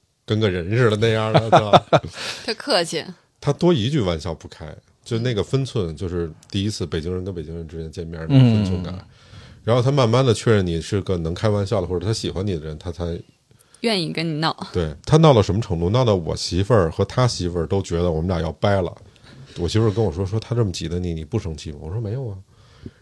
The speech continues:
Speaker 1: 然后他媳妇儿跟他说，说：“那个，你要不喜欢老崔，你们就别在一块儿玩儿了。” <laughs> 哎呦，其实我们俩互相都知道，就是因为亲才，才这么说的。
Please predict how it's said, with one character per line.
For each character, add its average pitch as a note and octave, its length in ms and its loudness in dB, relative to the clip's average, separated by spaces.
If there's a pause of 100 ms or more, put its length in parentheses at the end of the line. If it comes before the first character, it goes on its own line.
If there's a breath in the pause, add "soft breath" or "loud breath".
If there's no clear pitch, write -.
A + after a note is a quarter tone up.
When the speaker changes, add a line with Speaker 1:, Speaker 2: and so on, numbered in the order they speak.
Speaker 1:
然 F#2 140 0
后 G#2+ 120 4 (100)
他 - 120 -4
媳 G#2 160 2
妇 G2 80 4
儿 G2 60 4
跟 G2+ 120 2
他 G2+ 200 2
说， F#2+ 220 2
说 G2 260 0
：“那 F#2 80 -2
个， E2 80 -2
你 D#2 80 -8
要 F2+ 100 -2
不 A2 140 -2
喜 - 100 -6
欢 F2+ 80 0
老 F2+ 120 -4
崔， - 120 -6
你 F2 80 -4
们 D#2+ 80 -6
就 D#2+ 80 -10
别 F2 160 -8
在 A#2+ 120 0
一 F3 80 2
块 D#3+ 180 6
儿 F3 60 10
玩 F3 140 8
儿 F#3+ 140 10
了。” F#3 160 8 (1120 loud breath)
<laughs> C4+ 960 0
哎 A#2 120 -2
呦， F2+ 200 -6 (340 soft breath)
其 A#2+ 140 0
实 C#3+ 60 6
我 C3+ 80 6
们 B2+ 80 4
俩 G#2+ 100 6
互 F#2+ 140 -4
相 E2+ 120 -2
都 E2+ 140 -2
知 D#2+ 180 -8
道， D#2 140 -8 (240)
就 F2 160 -2
是 E2 60 -10 (300)
因 C#3 160 0
为 G#2+ 160 6
亲 D#3 320 0
才， D2+ 340 -8 (280)
才 - 180 -12
这 E2 100 -8
么 D#2 100 -12
说 D#2+ 240 -14
的。 - 80 -18